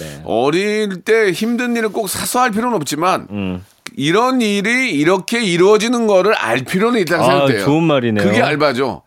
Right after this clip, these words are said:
Speaker 1: 예.
Speaker 2: 아, 이런 일들이 그렇게 쉽게 만들어지는 것들이 아니구나 하면서 세상을 배우는 거죠.
Speaker 1: 그렇지.
Speaker 2: 예, 예.
Speaker 1: 예, 좋습니다. 사 위는
Speaker 2: 네.
Speaker 1: 휴대폰 가게.
Speaker 2: 어, 여기 많이 가더만.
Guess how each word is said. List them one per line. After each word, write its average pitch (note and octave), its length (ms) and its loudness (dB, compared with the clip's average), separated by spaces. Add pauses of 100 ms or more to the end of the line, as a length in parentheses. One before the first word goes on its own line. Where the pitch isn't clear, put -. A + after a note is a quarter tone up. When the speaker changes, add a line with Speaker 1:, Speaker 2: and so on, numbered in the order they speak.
Speaker 1:
예. G2+ 260 0
Speaker 2:
아, C3+ 140 2
이런 F3+ 400 2
일들이 G#3 320 -2
그렇게 F3 320 -4
쉽게 - 640 -4
만들어지는 F3+ 640 0
것들이 F3 320 0
아니구나 D3 380 -2
하면서 F#3+ 200 0
세상을 G3 300 0
배우는 A#2+ 260 -2
거죠. F2 140 -4
Speaker 1:
그렇지. A#2 460 0
Speaker 2:
예, A2 280 -2
예. - 60 -6
Speaker 1:
예, F#2 420 -4
좋습니다. G#2 460 -4
사 C#3 220 -4
위는 D#3 440 0
Speaker 2:
네. A#2 420 -2
Speaker 1:
휴대폰 B3 460 -2
가게. E2+ 400 -6
Speaker 2:
어, C3 360 2
여기 C#3 120 2
많이 B2 180 -4
가더만. G2 300 -4